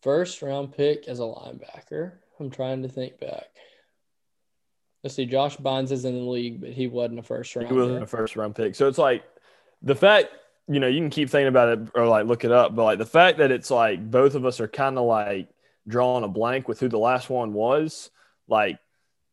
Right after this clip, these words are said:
Speaker 2: Boise State put one twenty eighteen, you know, nineteenth pi-, overall pick in the draft, Leighton Vander Esch was one of the best, is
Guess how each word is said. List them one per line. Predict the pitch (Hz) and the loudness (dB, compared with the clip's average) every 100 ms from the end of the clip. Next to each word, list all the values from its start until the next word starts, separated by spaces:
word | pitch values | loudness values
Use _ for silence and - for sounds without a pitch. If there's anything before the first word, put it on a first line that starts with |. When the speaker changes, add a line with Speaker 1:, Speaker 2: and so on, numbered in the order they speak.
| _ _ _ _ _ | _ _ _ _ _
Speaker 2:
Boise | 120 220 226 | 4 4 4
State | 180 190 165 127 | 0 2 2 4
put | 143 | 2
one | 135 135 131 120 95 - | 4 4 4 0 -8 -6
twenty | 147 147 131 | -2 0 2
eighteen, | 123 - 127 110 87 - _ _ _ _ _ _ _ _ | 2 0 -4 -4 -10 -18 _ _ _ _ _ _ _ _
you | 113 | -4
know, | 117 123 123 _ - | -2 -2 -4 _ -4
nineteenth | 131 120 143 147 123 | -2 0 -2 -4 4
pi-, | 151 151 | 4 6
overall | 139 135 135 | 6 8 6
pick | 123 135 | 6 2
in | 131 | 0
the | |
draft, | 120 127 120 110 | 2 4 4 4
Leighton | 120 127 117 | 2 2 0
Vander | 120 113 107 | -2 0 0
Esch | 101 98 110 | 0 -2 -6
was | 104 | -4
one | 120 120 | -2 -2
of | |
the | 110 | 0
best, | 120 127 120 - - | 4 4 2 -2 -2
is | 120 - | -2 -4